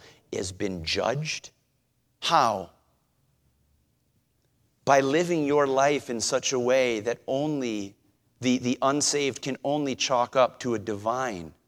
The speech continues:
power in your life. To have a kind of love that only God can bring about in your life. So that when people say, see it, they say, "I don't love people like that. They must have something I don't."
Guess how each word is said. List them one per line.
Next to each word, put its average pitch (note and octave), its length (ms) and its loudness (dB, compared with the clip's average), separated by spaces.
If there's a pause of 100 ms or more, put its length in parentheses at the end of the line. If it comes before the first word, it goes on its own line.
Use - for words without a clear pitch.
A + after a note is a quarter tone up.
power B2 440 -4
in G#2+ 180 -6
your A2 120 -6
life. A#2 420 -8 (1160)
To F3 120 2
have E3+ 200 6
a D#3 60 2
kind D#3+ 360 2
of A#2+ 120 0
love C3+ 640 4
that C#3+ 260 2
only D#3 380 0
God A#2+ 560 0 (260)
can A#2+ 200 -4
bring G#2 200 -4
about F#2 240 -2
in F#2 160 -6
your F2 140 -8
life. E2 280 -6 (200)
So E3 160 4
that D3+ 120 6
when C3+ 140 0
people D#3 320 -2
say, D3 360 2
see D#3 280 2
it, - 80 -4
they B2+ 140 0
say, B2 240 2
"I G#2 160 2
don't C#3 180 -4
love F#2 180 0
people E2 280 -10
like D#2+ 220 -8
that. F2+ 260 -10 (280)
They B2 120 2
must B2+ 220 -4
have G2+ 140 -2
something A2+ 320 -6
I A#2+ 100 -6
don't." G2+ 280 -8